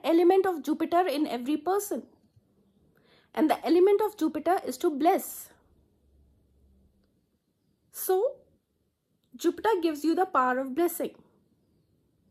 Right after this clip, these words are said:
Haven't we seen our elderly people blessing us wherever we go and meet them, greet them? Don't they bless us? That is the blessing of Jupiter,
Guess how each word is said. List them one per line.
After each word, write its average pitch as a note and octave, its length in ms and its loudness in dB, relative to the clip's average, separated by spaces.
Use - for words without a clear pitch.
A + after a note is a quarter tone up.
Haven't G#4+ 320 0
we A#4 100 4
seen F4+ 340 4
our G4 300 4
elderly D#4+ 500 2
people D#4+ 580 -2
blessing D4+ 480 4
us D#4+ 320 2
wherever D4+ 600 2
we C4+ 240 -2
go D#4+ 400 0
and C#4 200 2
meet C#4+ 240 0
them, E4 300 0
greet C#4 340 -2
them? E4 280 -2
Don't F#4+ 220 4
they G#4 160 2
bless C#4+ 300 0
us? - 460 -4
That D#4 340 6
is G#4+ 160 2
the G#4+ 80 0
blessing D#4 380 0
of D4 160 -6
Jupiter, - 380 -8